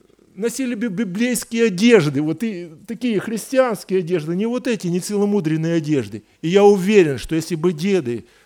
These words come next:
вот эти первопроходцы встали, они бы искали такие общины. И я не случайно это говорю. В нашей церкви есть член церкви, одна женщина.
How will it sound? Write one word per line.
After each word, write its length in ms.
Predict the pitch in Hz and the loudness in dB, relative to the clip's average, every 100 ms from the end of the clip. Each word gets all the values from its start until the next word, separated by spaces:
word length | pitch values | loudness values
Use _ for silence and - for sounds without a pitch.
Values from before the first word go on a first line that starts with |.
| _ | _
вот 160 | 143 190 | -8 -4
эти 160 | 185 | -4
первопроходцы 840 | 175 208 190 185 185 170 190 175 175 | -4 -2 -2 -2 -6 -6 -6 -6 -8
встали, 500 | - - 208 185 131 _ _ - | -8 -6 -4 -4 -6 _ _ -8
они 180 | 170 | -4
бы 180 | 180 175 | -2 -2
искали 520 | 170 - 185 170 165 160 _ _ _ _ _ | -4 -4 -4 -2 -4 -6 _ _ _ _ _
такие 540 | 180 - 196 175 123 | -10 -6 -2 -2 -2
общины. 540 | - 113 - - 117 101 _ _ _ _ _ _ - | -6 -12 -14 -12 -12 -14 _ _ _ _ _ _ -4
И 80 | 151 | 0
я 80 | |
не 140 | 196 220 | 0 -2
случайно 460 | 233 220 254 262 | -4 -6 -4 -2
это 200 | 254 254 | -4 -4
говорю. 360 | 240 247 247 202 | -4 -4 -2 -2
В 40 | |
нашей 380 | 185 277 262 233 | -2 -2 -4 -8
церкви 580 | 180 - 302 330 - 143 _ _ _ _ | -10 -10 -8 -10 -12 -18 _ _ _ _
есть 240 | 214 247 | -12 -10
член 180 | 226 233 | -8 -8
церкви, 420 | 214 311 330 - | -8 -8 -10 -8
одна 280 | 175 180 285 | -6 -4 -6
женщина. 560 | 220 208 156 - 143 | -4 -4 -6 -10 -18